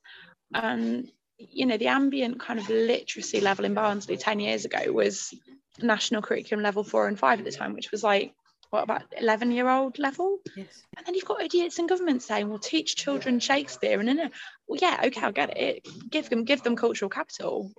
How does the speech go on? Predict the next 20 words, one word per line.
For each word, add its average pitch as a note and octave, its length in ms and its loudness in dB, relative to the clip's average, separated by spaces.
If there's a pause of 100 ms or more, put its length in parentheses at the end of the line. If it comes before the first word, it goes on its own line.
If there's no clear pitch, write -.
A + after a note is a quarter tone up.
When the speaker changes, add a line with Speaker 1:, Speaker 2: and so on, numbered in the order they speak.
(120)
Speaker 1:
work B3+ 340 0
with F#3+ 120 -2
their G#3+ 100 2
own D4+ 120 0
cultural - 340 -8
capital. - 220 -20 (1200)
Let's A#3 240 -6
get - 220 -4
them B3+ 160 2
reading B3+ 400 0
first A3+ 760 -4
and A3 160 -2
functionally G#3 680 -2
literate - 600 -4
so G#3+ 140 -6
that - 100 -4
they G#3+ 100 -2
can A3+ 160 -4
do A3+ 180 -2
life. - 880 -4